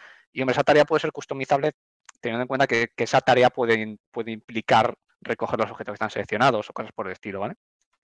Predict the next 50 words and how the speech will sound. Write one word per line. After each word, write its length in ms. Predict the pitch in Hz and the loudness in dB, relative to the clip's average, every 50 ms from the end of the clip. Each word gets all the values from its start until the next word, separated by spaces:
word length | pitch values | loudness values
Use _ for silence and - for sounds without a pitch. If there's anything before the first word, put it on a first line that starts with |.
| _ _ _ _ _ _ _ _ _ | _ _ _ _ _ _ _ _ _
Pero 180 | _ 139 139 147 | _ 4 4 4
es 120 | 165 - | 4 6
bastante 360 | 180 180 - - 185 175 170 | 4 2 4 4 2 4 6
limitadilla, 720 | 165 160 147 135 - 127 107 107 110 107 104 92 92 90 95 | 4 4 2 4 2 2 2 2 0 -2 -2 -2 -2 -6 -8
en 100 | 95 95 | -8 -10
efecto. 320 | - - 107 - - 104 | -12 -12 -12 -10 -10 -10
Entonces, 360 | 104 101 - 117 117 113 - | -8 -2 0 0 0 0 0
eh, 280 | 120 117 113 110 110 110 113 | 0 2 2 4 2 2 0
vamos 280 | 120 120 127 143 151 - | 0 0 0 0 4 4
a 640 | 175 170 165 165 165 165 160 160 160 156 156 160 160 | 4 4 4 4 2 2 2 2 0 0 0 -2 -4
crear 220 | - - 160 160 160 | 0 2 2 2 4
una 140 | 165 156 - | 2 -2 -2
pequeña 280 | 160 - 160 156 151 | -2 -4 -2 -2 0
gui. 180 | 156 165 165 160 | 0 0 -2 -2
En 80 | 143 | 0
realidad 200 | 131 143 156 175 | 2 4 4 4
no 60 | 170 160 | 4 2
vamos 200 | 147 135 - - | 0 0 -2 -2
a 40 | |
crear, 200 | - 226 220 220 | -2 0 -2 -2
solo 140 | - - - | 0 0 -2
vamos 140 | 127 127 - | -2 -2 -2
a 40 | 151 | -6
dar 60 | 139 | -6
un 80 | 135 - | -2 0
paseo 420 | - 123 - - 147 135 156 - _ _ _ _ - - - - _ _ _ _ | 0 2 4 4 2 2 0 -2 _ _ _ _ -20 -20 -20 -20 _ _ _ _
por 100 | _ 123 | _ -8
una 200 | 123 131 135 135 | -4 0 0 2
gui 140 | 139 147 143 | 4 2 2
que 120 | - 127 113 | 2 0 0
yo 100 | 117 117 | 0 0
os 80 | - | 0
he 60 | 143 | 2
dej-, 180 | 131 135 123 - _ - | 2 2 0 -2 _ -6
os 300 | 160 143 135 - - 151 | -6 -6 -6 -6 -6 -6
he 80 | 143 | -6
puesto 300 | - _ 143 - _ 143 | -6 _ -12 -10 _ -8
disponible 1080 | 131 127 _ _ - 127 135 143 143 135 131 131 131 135 135 131 131 131 131 127 135 - _ _ _ _ _ _ _ _ _ _ _ _ _ _ - | -8 -8 _ _ -10 -8 -6 -4 -4 0 2 4 4 4 4 4 4 2 2 0 -4 -10 _ _ _ _ _ _ _ _ _ _ _ _ _ _ -14
mediante 480 | 151 139 135 131 135 131 135 131 139 | -6 -4 -2 0 0 0 0 -2 -6
un 120 | 131 131 131 | -6 -8 -8
zip 300 | _ - 156 147 156 - | _ 0 0 0 0 0
que 100 | - 143 | 0 2
yo 80 | 120 120 | 2 2
creo 140 | - 127 123 | 2 2 0
que 80 | 123 | 2
Maxi 280 | 120 123 123 - - 131 | 2 0 0 0 -2 -4
os 80 | - - | -4 0
ha 40 | |
pasado, 440 | - 127 123 - 160 156 151 156 165 196 | 0 0 2 2 2 2 2 0 -4 -10
¿vale? 260 | 185 156 143 156 | -12 -12 -10 -10